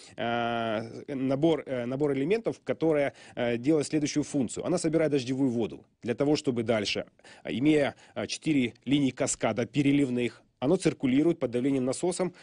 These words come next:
от верхней точки к нижней и, наоборот, поднимается вверх. Проходит через сис-, систему фильтров, выдавая чистую воду, которую в дальнейшем мы используем для автополива, чтобы наши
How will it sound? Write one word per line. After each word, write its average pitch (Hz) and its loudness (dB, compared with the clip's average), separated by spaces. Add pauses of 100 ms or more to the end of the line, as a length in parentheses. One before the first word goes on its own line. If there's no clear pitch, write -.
(120)
от 113 -4
верхней 170 0
точки 151 -6
к - -10
нижней 190 -4
и, 226 -4
наоборот, 165 0
поднимается 127 0
вверх. 87 -6
Проходит 127 0
через 127 0
сис-, - -6
систему 135 -2
фильтров, 127 -4 (380)
выдавая 135 2
чистую 107 -4
воду, 135 -4 (920)
которую 160 2
в 120 -2
дальнейшем 147 2
мы 139 2
используем 139 -2
для 123 0
автополива, 147 0
чтобы 104 -4
наши 113 -2